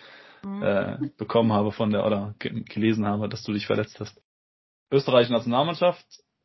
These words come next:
Speaker 2: E M in England, da muss man unweigerlich auf das erste Spiel kommen. Ihr habt das Vergnügen gehabt, Eröffnungsspiel im Old Trafford ausverkauft gegen die Hausherren, gegen die Engländer, die späteren Sieger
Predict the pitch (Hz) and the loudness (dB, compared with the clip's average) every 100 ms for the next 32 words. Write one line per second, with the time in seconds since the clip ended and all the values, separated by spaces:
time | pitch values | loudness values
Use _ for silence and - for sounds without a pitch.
0 | - 117 117 135 151 131 110 113 143 143 | -4 -2 0 0 -2 -4 -4 -4 0 0
1 | 143 143 113 120 123 110 117 131 131 120 | -2 -2 -4 -4 -4 -4 -2 -2 4 4
2 | 123 117 120 104 - - 113 - 110 - | 4 0 -2 -6 -8 -4 -2 -2 -4 -6
3 | 147 - 131 135 104 110 113 - - - | -2 2 2 2 -4 -2 -2 -4 -18 -20
4 | - _ - 107 - - 120 139 127 120 | -20 _ -10 -8 -6 -2 0 0 0 0
5 | 117 110 113 - 123 117 - 110 113 113 | 0 2 0 0 -4 -4 -6 0 2 2
6 | 110 123 123 120 127 117 117 110 127 - | 0 -2 0 0 0 0 2 2 0 -2
7 | - 120 117 - - - _ _ _ _ | -4 0 0 -2 -20 -20 _ _ _ _
8 | - 113 113 104 104 107 - 110 104 107 | 2 4 4 2 0 -2 0 -2 0 0
9 | 104 104 98 104 107 104 101 - 107 104 | -2 0 0 0 0 0 -2 -4 -2 0
10 | 104 104 101 110 120 120 113 | 0 0 0 2 4 4 2